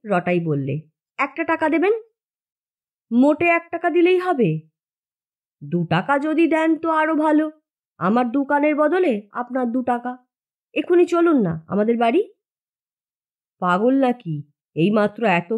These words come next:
খেয়ে আবার তোমাদের বাড়ি খাবো কি করে?" "আচ্ছা, পরশু রবিবার, সেদিন বিকেলে ঠিক আসবেন বলুন।" "তুমি বাড়ির কর্তামশাই নাকি?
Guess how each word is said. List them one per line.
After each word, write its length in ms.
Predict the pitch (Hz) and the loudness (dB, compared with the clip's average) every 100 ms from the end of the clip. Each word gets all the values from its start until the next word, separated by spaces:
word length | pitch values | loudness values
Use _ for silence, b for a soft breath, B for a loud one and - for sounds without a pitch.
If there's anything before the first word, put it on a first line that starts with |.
| 220 | -2
খেয়ে 380 | 226 220 196 _ _ | 0 0 -2 _ _
আবার 160 | 190 | -4
তোমাদের 400 | 202 202 214 226 | -2 -2 0 0
বাড়ি 180 | 240 233 | 0 -2
খাবো 260 | 240 220 262 | -2 -4 -4
কি 120 | 269 | -2
করে?" 320 | 180 135 127 143 _ _ _ _ _ _ _ _ _ _ _ _ _ | -2 -2 -2 -10 _ _ _ _ _ _ _ _ _ _ _ _ _
"আচ্ছা, 580 | 262 262 - 165 131 _ _ - | -6 -6 -4 -2 -2 _ _ -4
পরশু 360 | 180 160 370 | -4 0 2
রবিবার, 460 | 359 160 147 135 123 - _ _ | 2 2 0 -2 -6 -12 _ _
সেদিন 400 | - 233 240 294 | -6 -2 2 2
বিকেলে 280 | 277 294 285 | 2 -2 -4
ঠিক 240 | 285 302 | -2 -2
আসবেন 400 | 277 254 - 302 | -2 -4 -2 0
বলুন।" 300 | 294 311 453 453 _ _ _ _ _ _ _ _ _ _ _ _ _ _ _ _ _ _ | 2 2 0 -2 _ _ _ _ _ _ _ _ _ _ _ _ _ _ _ _ _ _
"তুমি 240 | 208 202 226 | 0 2 4
বাড়ির 260 | 226 240 | 2 0
কর্তামশাই 640 | 247 214 202 226 247 294 320 | -4 -6 -4 -4 -2 0 2
নাকি? 420 | 311 302 156 139 | 2 0 -4 -4